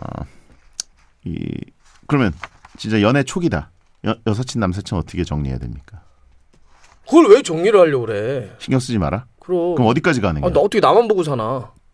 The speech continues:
Speaker 1: <laughs> 지금
Speaker 2: 어.
Speaker 1: 본인의 희망사항 얘기하지 마시고. <laughs> 그러면 영화
Speaker 2: 난
Speaker 1: 보는 거 돼요?
Speaker 2: 되지.
Speaker 1: 여사친이랑
Speaker 2: 예,
Speaker 1: 영화 봐도
Speaker 2: 예, 예.
Speaker 1: 된다?
Speaker 2: 나
Speaker 1: 어.
Speaker 2: 술 먹는 것도 괜찮다고 봐요.
Speaker 1: 아, 술도 먹어도
Speaker 2: 예,
Speaker 1: 된다?
Speaker 2: 괜찮아요.
Speaker 1: 둘이 마셔도 된다?
Speaker 2: 어.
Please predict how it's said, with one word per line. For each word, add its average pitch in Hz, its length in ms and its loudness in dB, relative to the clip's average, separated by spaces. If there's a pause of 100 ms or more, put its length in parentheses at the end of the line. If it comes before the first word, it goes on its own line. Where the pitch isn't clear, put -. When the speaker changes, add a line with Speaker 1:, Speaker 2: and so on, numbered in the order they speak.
(420)
Speaker 1:
<laughs> - 480 -16
지금 104 200 -8
Speaker 2:
어. 107 40 -6
Speaker 1:
본인의 135 360 4
희망사항 143 400 2
얘기하지 98 240 2
마시고. 80 320 -2 (500)
<laughs> - 460 -2
그러면 127 280 2 (260)
영화 139 180 8
Speaker 2:
난 214 80 8
Speaker 1:
보는 208 160 2
거 190 100 2
돼요? 135 220 2 (800)
Speaker 2:
되지. 302 680 4
Speaker 1:
여사친이랑 175 540 6
Speaker 2:
예, 220 40 6
Speaker 1:
영화 220 160 6
봐도 202 120 8
Speaker 2:
예, - 0 -
예. 202 120 6 (100)
Speaker 1:
된다? 135 200 2 (480)
Speaker 2:
나 277 120 6
Speaker 1:
어. - 20 6
Speaker 2:
술 339 140 2
먹는 349 260 6
것도 269 160 -2
괜찮다고 180 420 2
봐요. 113 240 -6
Speaker 1:
아, 104 120 4
술도 220 280 0
먹어도 170 260 2
Speaker 2:
예, 175 120 6
Speaker 1:
된다? 285 140 6
Speaker 2:
괜찮아요. 190 400 4
Speaker 1:
둘이 170 180 4
마셔도 165 300 4
된다? 131 400 2
Speaker 2:
어. 131 320 -2